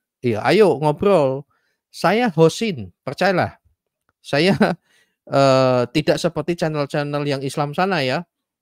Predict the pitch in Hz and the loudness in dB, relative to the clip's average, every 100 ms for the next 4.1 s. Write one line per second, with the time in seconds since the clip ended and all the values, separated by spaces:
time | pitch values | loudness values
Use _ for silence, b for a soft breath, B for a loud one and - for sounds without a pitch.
0 | _ 180 208 220 220 220 220 220 214 220 | _ -2 2 4 4 4 4 4 2 0
1 | 208 202 175 208 208 208 208 202 190 196 | 0 -2 -2 0 0 -2 -4 -6 -4 -6
2 | 196 185 170 175 180 180 175 180 170 160 | -4 -4 -2 -2 0 -2 -2 0 0 -2
3 | 147 - 147 160 - 131 113 120 120 123 | -8 -6 -4 -2 -2 -4 -6 -6 -4 -4